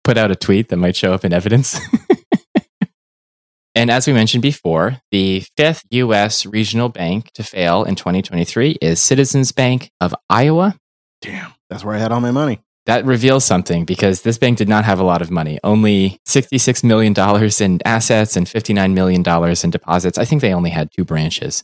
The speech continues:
Speaker 1: So this was a very small bank. I don't think its failure is in any way systemic or particularly worrying.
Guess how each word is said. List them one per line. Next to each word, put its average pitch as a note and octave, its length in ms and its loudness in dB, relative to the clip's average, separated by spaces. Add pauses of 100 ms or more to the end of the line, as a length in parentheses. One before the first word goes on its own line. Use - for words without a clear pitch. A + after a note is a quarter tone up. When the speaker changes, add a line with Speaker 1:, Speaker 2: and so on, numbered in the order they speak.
(100)
Speaker 1:
So F#2 160 2
this G#2+ 160 -2
was G#2+ 100 0
a G2+ 80 0
very A#2+ 220 4
small F#2+ 320 -2
bank. E2 340 -4 (140)
I G2 60 -2
don't A2 220 0
think G#2+ 220 -2
its F2+ 240 -2
failure F2 480 -2
is E2 320 -6
in F2+ 80 -2
any F2+ 180 0
way E2 300 -2
systemic F#2 720 -4
or E2+ 160 -6
particularly E2+ 1040 -4 (120)
worrying. A2 560 0